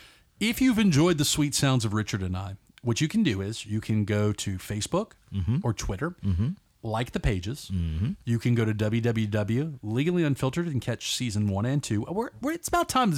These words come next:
Speaker 1: to, to open up to season
Speaker 2: You know,
Speaker 1: three.
Speaker 2: we, I mean, we got the holidays coming. That's when we'll slow down.
Speaker 1: I feel
Speaker 2: Fair
Speaker 1: like we
Speaker 2: warning.
Speaker 1: have a special Christmas episode coming up.
Speaker 2: We just might.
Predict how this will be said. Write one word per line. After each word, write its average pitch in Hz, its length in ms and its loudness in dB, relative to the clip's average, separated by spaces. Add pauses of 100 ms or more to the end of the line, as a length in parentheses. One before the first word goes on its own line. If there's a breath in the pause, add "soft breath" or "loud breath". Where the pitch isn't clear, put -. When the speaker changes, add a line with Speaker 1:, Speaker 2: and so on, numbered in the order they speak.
(160)
Speaker 1:
to, 120 280 -2
to 139 100 -2
open 135 240 2
up 123 160 0
to 104 160 -2
season 107 260 -2
Speaker 2:
You 95 40 -2
know, - 60 -4
Speaker 1:
three. 107 140 0
Speaker 2:
we, - 120 0
I 214 80 2
mean, 226 240 2
we 220 80 2
got 208 120 -2
the 180 60 -2
holidays 175 340 2
coming. 147 200 0
That's 135 180 0
when 165 140 2
we'll 151 80 0
slow 170 240 2
down. 123 260 4 (460 loud breath)
Speaker 1:
I - 40 -4
feel 233 140 -2
Speaker 2:
Fair 123 140 4
Speaker 1:
like 147 100 4
we - 60 6
Speaker 2:
warning. 131 220 4
Speaker 1:
have 143 60 6
a 147 40 4
special 123 380 -2
Christmas - 580 -6
episode 95 420 -10
coming 90 320 -6
up. 87 180 -10
Speaker 2:
We 107 120 0
just 98 200 0
might. 85 360 -2